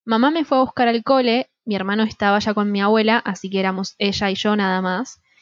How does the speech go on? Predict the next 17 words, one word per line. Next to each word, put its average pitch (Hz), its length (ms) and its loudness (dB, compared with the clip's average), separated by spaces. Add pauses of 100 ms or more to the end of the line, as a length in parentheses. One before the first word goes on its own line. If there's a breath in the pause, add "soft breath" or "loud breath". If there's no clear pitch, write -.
(240 soft breath)
y 247 140 2
partimos 233 420 2
para 202 180 2
Constitución. 190 840 -4 (600)
Hasta 233 280 0
ahí 302 160 2
todo 330 260 0
muy 269 180 2
bien, 180 300 -4 (340)
solo 285 300 0
que 247 140 0
venía 208 240 0
una 240 160 2
retormenta, 214 1000 0
había 202 280 2
alerta 233 280 2
meteorológica. 190 920 -2